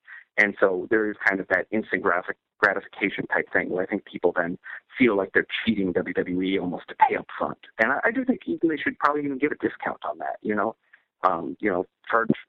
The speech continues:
fifty-eight dollars or fifty-nine dollars. And, you know, you, just like the way Xbox Live saves you a little bit of money by doing that. They, they should be doing that. So it, it's smart on their part. I'm glad that they finally are touching on that. And that's what makes me wonder about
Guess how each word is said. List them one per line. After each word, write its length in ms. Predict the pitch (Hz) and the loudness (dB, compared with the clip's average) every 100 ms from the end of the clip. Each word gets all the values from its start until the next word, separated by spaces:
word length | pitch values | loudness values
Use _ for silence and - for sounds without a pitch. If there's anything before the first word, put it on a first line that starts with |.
| _ - | _ -16
fifty-eight 400 | 143 - 92 85 | -6 -2 -2 0
dollars 380 | 85 - 67 - | 2 2 0 -4
or 80 | 98 | -2
fifty-nine 440 | 165 - 104 80 80 | -2 -2 -4 -2 0
dollars. 320 | 67 60 - | 0 0 0
And, 100 | 123 120 | 0 0
you 80 | |
know, 80 | 139 | -2
you, 120 | 151 - - _ - | -4 -8 -14 _ -2
just 120 | 165 - | 0 2
like 140 | 151 | 0
the 60 | 151 | 0
way 100 | 151 | 0
Xbox 280 | 147 - 139 - | 0 0 2 4
Live 260 | 131 120 - | 4 2 0
saves 160 | 98 107 | 0 2
you 80 | |
a 60 | 107 | 0
little 160 | 113 104 | 2 2
bit 140 | 98 | 0
of 60 | 92 | 0
money 180 | 82 82 | -2 -2
by 140 | - | -4
doing 260 | - - 71 | -4 -6 -6
that. 220 | - - | -6 -2
They, 140 | - 107 - | 0 0 0
they 120 | 117 | 0
should 180 | - - | -2 -8
be 80 | 87 | -6
doing 220 | 67 60 | -6 -8
that. 160 | - - _ - - - - | -10 -10 _ -20 -16 -16 -2
So 180 | - 135 | 4 4
it, 180 | - - | 4 -2
it's 160 | - - - | -2 -4 0
smart 260 | 147 151 | 2 2
on 120 | 151 | 0
their 140 | 131 131 | 0 0
part. 260 | 139 143 - | 2 2 2
I'm 120 | 113 | -2
glad 380 | 110 104 117 123 | 2 2 2 -2
that 80 | - | -2
they 100 | 113 - | -2 2
finally 280 | 113 113 | 0 0
are 80 | 107 | -4
touching 360 | - 107 - 127 | -4 -6 -2 -2
on 80 | 131 | 0
that. 160 | 139 | 0
And 100 | 131 | 0
that's 140 | 131 - | -2 0
what 100 | 120 | -2
makes 140 | 117 - | -2 -2
me 80 | 120 | -2
wonder 340 | 117 120 113 | 0 0 0
about 260 | 101 101 104 | 0 0 -2